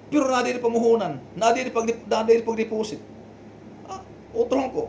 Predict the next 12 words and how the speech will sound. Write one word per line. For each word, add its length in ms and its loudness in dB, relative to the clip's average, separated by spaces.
paano 320 -2
ka 80 -2
mag-withdraw 1040 -2
bangko 400 -4
nga 240 -8
wala 160 -6
ka 160 -4
deposit? 440 -6
Karag 240 4
maka-withdraw 400 -4
da 240 -2
ako, 160 -8